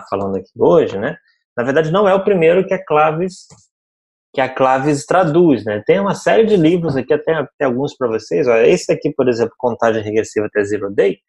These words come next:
fala de um ataque muito famoso, que foi ataque lá em dois mil e oito, se não me engano,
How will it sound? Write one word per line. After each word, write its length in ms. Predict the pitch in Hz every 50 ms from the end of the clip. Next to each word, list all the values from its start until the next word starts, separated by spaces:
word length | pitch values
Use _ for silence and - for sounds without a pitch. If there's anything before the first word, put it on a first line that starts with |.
| _ _ _ _ _ _ -
fala 220 | - 123 123 131 131
de 80 | 135
um 60 | 170
ataque 380 | 175 - - 147 147 143 - -
muito 240 | 151 131 131 131 - -
famoso, 400 | - 190 165 143 139 147 156 - -
que 80 | - -
foi 100 | - 160
ataque 360 | 147 - - 127 123 - -
lá 100 | 123 117
em 80 | 117 113
dois 180 | 117 113 110 113
mil 240 | 113 113 113 117
e 160 | 117 120 120 123
oito, 340 | 123 131 151 190 214 -
se 160 | - - - 135
não 80 | 131
me 100 | 135 135
engano, 300 | 127 127 131 139 165 180